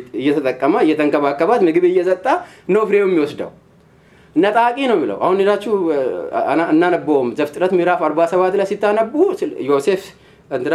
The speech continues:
በያዕቆብ ልጆቹን ሲባርክ በእንስሳትም ስም ገልጿል። ቢንያም ምንድን ነው አለ? ነጣቂ ተኩላ ነው። ነጣቂ ተኩላ ነው። ተኩላ ምንድን ነው ታውቃላችሁ? ደ-፣ በሄበሩ ቀን ቀን ይተኛል፣ ምንም አይሰራ።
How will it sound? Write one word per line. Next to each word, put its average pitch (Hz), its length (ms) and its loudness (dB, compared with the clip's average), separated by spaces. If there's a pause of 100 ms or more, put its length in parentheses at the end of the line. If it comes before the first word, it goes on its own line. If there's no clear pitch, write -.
በያዕቆብ 123 960 0
ልጆቹን 175 360 0
ሲባርክ 202 440 2
በእንስሳትም 175 680 0 (180)
ስም 180 280 0
ገልጿል። 139 380 -2 (760)
ቢንያም 220 320 2
ምንድን 233 200 0
ነው 196 100 2
አለ? 113 120 -4 (680)
ነጣቂ 240 400 4 (100)
ተኩላ 233 380 2 (120)
ነው። 156 160 -2 (1000)
ነጣቂ 202 440 0
ተኩላ 170 380 0
ነው። 131 120 -2
ተኩላ 226 300 0
ምንድን 240 200 -2
ነው 240 100 0
ታውቃላችሁ? 240 480 0 (300)
ደ-፣ 156 220 -2
በሄበሩ 202 380 2 (460)
ቀን 220 180 -6
ቀን 240 180 0
ይተኛል፣ 214 500 2
ምንም 311 280 4
አይሰራ። 277 280 0